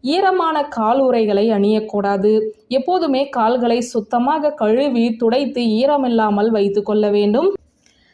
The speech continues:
செருப்பு இல்லாமல் வெளியே காலை வைக்காதீங்க. ஆபீஸில் வேலை பார்ப்பவர்கள் சாக்ஸை சுமார் ஏழு மணி நேரத்திற்கு மேல் அணியக்கூடாது. தினமும்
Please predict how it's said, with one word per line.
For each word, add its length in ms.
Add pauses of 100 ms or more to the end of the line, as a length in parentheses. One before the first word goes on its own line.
(120)
செருப்பு 600
இல்லாமல் 480
வெளியே 480
காலை 420
வைக்காதீங்க. 580 (480)
ஆபீஸில் 580
வேலை 320
பார்ப்பவர்கள் 680 (100)
சாக்ஸை 420
சுமார் 360
ஏழு 300
மணி 240
நேரத்திற்கு 640
மேல் 240
அணியக்கூடாது. 720 (520)
தினமும் 460